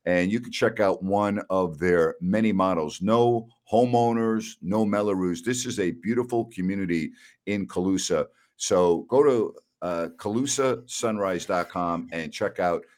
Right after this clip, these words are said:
Sunrise Landing, again, by Blazona Development. And, uh, you will see some beautiful, beautiful homes available to you in Calusa. All right, some final thoughts, sir?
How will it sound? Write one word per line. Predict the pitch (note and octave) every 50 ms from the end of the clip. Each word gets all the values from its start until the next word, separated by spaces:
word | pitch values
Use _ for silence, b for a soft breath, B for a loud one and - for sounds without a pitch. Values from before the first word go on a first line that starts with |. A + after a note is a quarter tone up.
| b _
Sunrise | - - - C3 B2+ C3+ C#3 C#3 C3 - - F#2+ G2+ G#2 G#2+ G#2 G#2 G2+ G2+ G2 G2 F#2+ F#2+ F#2+ F#2+ F#2 F2+ - - _ _ -
Landing, | D#2+ F2 G2 G#2 G#2 G2+ F#2+ F2 D#2+ D#2 D2 b b b b _
again, | D#2 E2+ E2 G2+ G2 F#2 F2 D#2+ D#2 D2+ - _ _ _ _ _ _ _
by | - E2+ E2+ F2 F2 E2+ E2+ - - -
Blazona | F2+ F2 E2+ E2+ F#2+ F#2+ F#2 F2+ E2
Development. | D#2+ E2 F2 F2+ F2+ G2 D2 D2 D#2 D2 C#2+ - - _ _ -
And, | E2+ E2+ E2 D#2+ D#2+ D#2+ D#2 D#2 C#2+
uh, | C2+ D#2 D#2 D2+ D#2 D2+
you | D#2+ F#2 A2 C3+ E3 G3
will | F#3+ D#3 A2+ G#2+ G2+ F#2+
see | - - - A#2+ B2+ B2+
some | B2 - G2+ F2+ E2+ - - - - - -
beautiful, | D#2+ F#2+ B2+ A#2 G#2+ E2+ - - D#2 D#2 D#2 D2 - _ _ _ _ C#2
beautiful | C#2 E2 G2 A2+ A2+ F#2+ D#2+ - - D#2 D2 D2 C#2+ - _ _ _ _ _
homes | - - G#2 G2+ E2+ D2+ C#2+ C#2+ C#2+ - - - _ _ -
available | E2 D#2 F#2 F#2 F#2 F2+ E2+ D#2 D#2+ D2+
to | - - F2
you | E2+ D2+ C#2+ C#2+ C2+ - - _ _ _ _ -
in | E2+ E2 D2+ D2 D2 D2 -
Calusa. | - - D#2+ D2+ E2 D#2+ D2 - - C2 B1 b b b b b -
All | A2 A#2+
right, | B2 A#2+ G#2+ - -
some | - G#2+ G#2
final | - A#2+ A#2 A#2 A2+
thoughts, | A2+ - A#2+ A#2+ B2 B2
sir? | - C3+ C3 C#3 C3 -